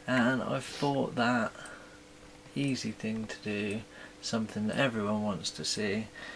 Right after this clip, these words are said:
is this transformer running with the shunt tick out. I'm gonna call it the shunt.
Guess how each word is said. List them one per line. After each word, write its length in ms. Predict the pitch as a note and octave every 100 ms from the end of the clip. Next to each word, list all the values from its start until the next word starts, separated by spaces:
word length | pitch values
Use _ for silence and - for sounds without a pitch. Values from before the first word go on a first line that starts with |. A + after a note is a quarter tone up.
| - -
is 140 | C#3
this 220 | A#2+ A#2+
transformer 760 | - A#2 A2+ A2+ - A2+ A2 G#2+
running 480 | A2 A2+ A2+ A2+ - - - - - - - - - -
with 840 | - G#2 G#2 G#2+ G#2 - - - - - - - - - - - - - - - - - - - -
the 120 | F#2+ F#2+
shunt 420 | - G2+ G2 -
tick 300 | - F#2 -
out. 300 | F#2+ F2 -
I'm 120 | C3+
gonna 120 | B2+ A#2
call 280 | - G#2
it 80 | G2+
the 60 | G#2+
shunt. 320 | - G2+ G2+